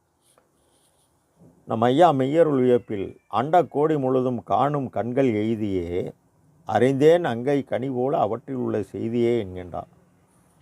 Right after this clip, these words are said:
அதனால்தான் உறுதியாக எல்லா ஆன்மாவும் அவர்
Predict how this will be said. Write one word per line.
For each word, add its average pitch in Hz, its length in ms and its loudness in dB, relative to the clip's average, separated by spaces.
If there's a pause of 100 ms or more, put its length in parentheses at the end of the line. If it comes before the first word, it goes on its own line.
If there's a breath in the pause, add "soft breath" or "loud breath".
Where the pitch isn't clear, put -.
(120)
அதனால்தான் 131 880 4 (840)
உறுதியாக 131 680 4
எல்லா 123 420 2
ஆன்மாவும் 107 640 -4 (440)
அவர் 104 300 0